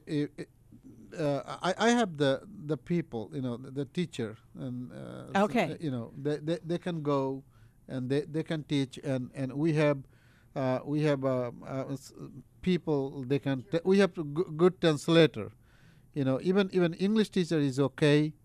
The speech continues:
Speaker 1: They can go and, uh, they can teach us, and we can give him the translator.
Speaker 2: Okay, if that, if you've heard that on the radio and you're interested, who do they contact here? Can you give us a name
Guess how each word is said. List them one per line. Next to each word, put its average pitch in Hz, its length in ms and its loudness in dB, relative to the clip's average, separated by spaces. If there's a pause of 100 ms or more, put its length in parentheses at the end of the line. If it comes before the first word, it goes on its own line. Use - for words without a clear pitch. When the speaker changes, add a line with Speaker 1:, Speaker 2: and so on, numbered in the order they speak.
(260)
Speaker 1:
They 139 120 -2
can 151 220 -4
go 131 460 4 (480)
and, 123 380 -2
uh, 113 300 -4
they 139 120 -2
can 151 220 -2
teach 156 280 -2
us, 135 300 0 (360)
and 127 220 -4
we 131 100 -2
can 127 260 -4
give 123 220 0
him 120 300 -2 (100)
the 127 160 -6
translator. 113 800 -6
Speaker 2:
Okay, 185 380 -2
if 175 140 -6
that, 226 320 -2
if 190 200 -4
you've 254 160 -6
heard 247 200 0
that 190 180 2
on 180 100 2
the 170 60 0
radio 175 400 0
and 165 160 0
you're 185 280 0
interested, 175 760 -2 (120)
who 226 180 4
do 214 120 0
they 180 160 -2
contact 165 680 -4
here? 135 400 -4 (3250)
Can 196 180 -2
you 185 100 2
give 185 200 -2
us 185 100 -6
a 190 60 -4
name 180 380 -2